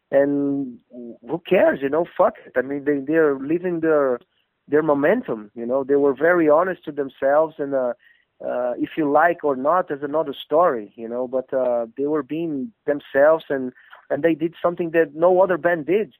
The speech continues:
you know? It was a great mixture, a very natural way of mixing, because it was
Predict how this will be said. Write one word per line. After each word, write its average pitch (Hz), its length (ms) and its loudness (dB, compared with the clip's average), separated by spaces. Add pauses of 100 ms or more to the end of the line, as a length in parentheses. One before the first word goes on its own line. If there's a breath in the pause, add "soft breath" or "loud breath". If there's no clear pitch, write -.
you 117 100 -12
know? 131 100 -6
It 135 180 -6
was - 20 -4
a 131 220 -2
great 156 340 0
mixture, 170 560 -4 (320 soft breath)
a 123 40 -2
very 151 280 2
natural 147 560 2
way 147 220 2
of 135 120 -2
mixing, 147 320 -6
because 139 300 -4
it 135 40 -6
was 131 160 0